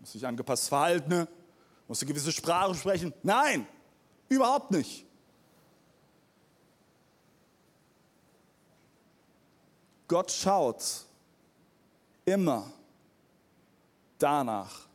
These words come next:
ob du bereit bist, dein Herz zu geben und auf ihn zu hören. Danach schaut er immer.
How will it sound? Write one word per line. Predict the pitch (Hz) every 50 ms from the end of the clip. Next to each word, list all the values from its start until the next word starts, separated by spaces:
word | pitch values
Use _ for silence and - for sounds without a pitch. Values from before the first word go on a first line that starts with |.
| _ _ _ _ _ _ _ _ _ _ _ _ _ _ _ _ _ _
ob | 131 117 - -
du | 151 151 143
bereit | 139 123 135 131 131 127 -
bist, | 127 120 - -
dein | 127 117 110
Herz | 104 - - 139 143 127 - - - - - - -
zu | - 107
geben | - 107 107 104 101 101 104 - - _ _ _ _ _ _ -
und | 123 120 113
auf | 101 120
ihn | 123 104 95
zu | - 104 87
hören. | 92 104 90 82 - - - - _ _ _ _ _ _ _ _ _ _ _ _ _ _ _ _ _ _ _ _ _ _ _ _ _ _ _ _ _ _ _ _ _ -
Danach | - 175 220 247 185 127 127
schaut | - - - - 196 220 226 220 - 143
er | 131 117 117 135 - - _ _ _ _ _ _ _ _
immer. | - 226 254 262 254 220 190 156 - -